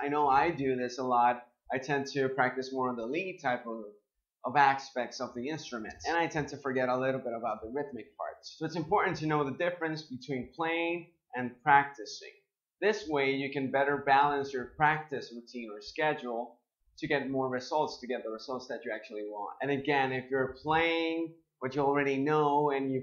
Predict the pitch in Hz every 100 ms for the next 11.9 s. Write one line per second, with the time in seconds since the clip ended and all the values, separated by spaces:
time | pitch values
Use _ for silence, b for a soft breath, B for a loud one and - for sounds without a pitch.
0 | 131 135 131 123 127 123 - 143 139 135
1 | 131 143 165 160 - _ _ _ _ _
2 | 135 139 139 151 160 160 151 156 143 139
3 | 135 - - 143 143 143 135 131 131 131
4 | - - 127 131 135 135 131 - 131 127
5 | 131 131 135 127 123 127 123 123 120 107
6 | - 143 135 131 131 160 143 123 123 139
7 | 165 190 196 160 175 175 165 160 135 135
8 | 135 143 127 - 160 151 165 156 135 127
9 | - 160 156 156 160 170 156 156 - _
10 | _ _ 123 135 131 - _ 165 165 160
11 | 147 151 139 123 117 117 - - 90